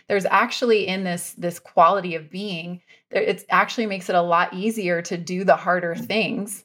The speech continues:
that are more like investing for yourself or towards your great life impact in the future now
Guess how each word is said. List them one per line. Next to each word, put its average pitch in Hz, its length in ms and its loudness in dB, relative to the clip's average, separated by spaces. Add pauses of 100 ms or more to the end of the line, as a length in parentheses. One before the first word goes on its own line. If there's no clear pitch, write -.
(340)
that 175 160 6
are 175 80 4
more 175 200 -2
like 170 240 -2
investing 180 560 0
for 180 140 -8
yourself 170 680 2
or 175 120 -8
towards 180 360 -6
your 170 280 -4 (240)
great - 240 -2
life 185 260 -2
impact 175 540 0
in 165 100 -8
the 165 80 -8
future - 680 0 (260)
now 185 640 4